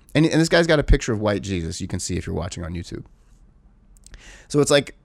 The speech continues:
<sighs> and never mind, like, the, the Christianity is literally, like, a Frankenstein bastardized version of a bunch of other religions that were, like, just shoved together to be like, "Here,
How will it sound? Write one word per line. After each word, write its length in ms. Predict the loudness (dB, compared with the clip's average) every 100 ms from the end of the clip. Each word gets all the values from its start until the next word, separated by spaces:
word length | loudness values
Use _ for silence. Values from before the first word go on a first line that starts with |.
| _
<sighs> 1300 | -20 -18 -14 -12 -12 -18 -20 -20 _ -20 -20 -12
and 60 | -4
never 140 | -4
mind, 200 | 0 0
like, 200 | 0 -2
the, 100 | -6
the 460 | -12 -12 -12 -6 -6
Christianity 500 | -4 -6 -2 2 4
is 120 | 4
literally, 320 | 2 4 4
like, 180 | 4 2
a 80 | 0
Frankenstein 1040 | -4 -2 0 0 -2 -2 -2 0 0 -2 -6 -20 _
bastardized 600 | 2 2 0 0 2 0
version 340 | -2 -4 -6 -6
of 100 | -6
a 60 |
bunch 340 | 2 4 4 4
of 80 |
other 160 | 2 2
religions 460 | 2 0 0 -2 -4
that 100 | -2
were, 80 |
like, 140 | -2 -2
just 180 | -4 -2
shoved 340 | 0 0 0
together 340 | -2 0 0
to 80 | 0
be 80 | 0
like, 200 | -4 -6
"Here, 360 | -4 -2 -2